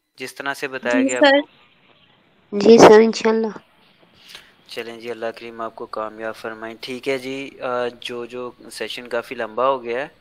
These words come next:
Speaker 1: अ, चूँकि ये थोड़ी सी अगर तो आप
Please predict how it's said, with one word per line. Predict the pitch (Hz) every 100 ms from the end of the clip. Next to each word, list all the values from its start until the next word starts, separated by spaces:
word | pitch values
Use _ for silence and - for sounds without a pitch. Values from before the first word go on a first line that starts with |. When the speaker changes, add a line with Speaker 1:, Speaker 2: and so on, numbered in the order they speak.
| _ - - _ _ 110
Speaker 1:
अ, | 110 107 110 107 104 -
चूँकि | 127 -
ये | 131 127 123 127 123 - -
थोड़ी | 123
सी | 117
अगर | 123 120
तो | 117 127
आप | 123 117 _